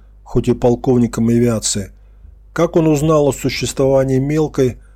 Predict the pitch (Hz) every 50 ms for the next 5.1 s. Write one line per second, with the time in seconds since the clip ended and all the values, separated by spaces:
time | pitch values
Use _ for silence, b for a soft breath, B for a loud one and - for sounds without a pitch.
0 | b b - - - 120 117 - 160 147 143 139 143 135 - - - 123 123 123
1 | 131 131 127 127 123 123 120 120 120 117 110 117 110 - - - 156 143 143 135
2 | 117 - - - - 110 - - 127 120 - - 123 123 117 117 117 117 117 113
3 | 110 107 101 101 - _ _ _ _ _ _ _ _ _ 113 117 - - 160 151
4 | - 131 120 117 120 120 123 127 127 117 101 110 110 104 110 107 104 - - 98
5 | 90 -